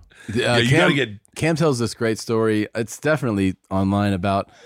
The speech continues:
Speaker 1: how they were doing an ultra marathon. And, uh, you know, that's, that's when you think about people's mentality.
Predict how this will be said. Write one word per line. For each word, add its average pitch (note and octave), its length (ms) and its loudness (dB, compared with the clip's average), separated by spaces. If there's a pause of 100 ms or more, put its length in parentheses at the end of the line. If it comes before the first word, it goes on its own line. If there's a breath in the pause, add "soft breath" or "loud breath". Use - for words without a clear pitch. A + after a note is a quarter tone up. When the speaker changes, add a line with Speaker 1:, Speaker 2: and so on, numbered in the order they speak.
(140)
Speaker 1:
how A2+ 120 0
they G#2+ 140 2
were G2+ 80 2
doing G2+ 280 0
an F2 140 -4
ultra A2 300 -2
marathon. E3 520 0 (680 soft breath)
And, G2+ 240 0
uh, D#2+ 440 -4 (460)
you A#2 80 0
know, E2+ 280 -2 (100)
that's, A#2+ 200 -2
that's A2+ 440 0
when G2 80 -2
you F#2+ 100 0 (140)
think F#2 140 -2
about F2 300 -4
people's E2 340 -4
mentality. F2 640 -2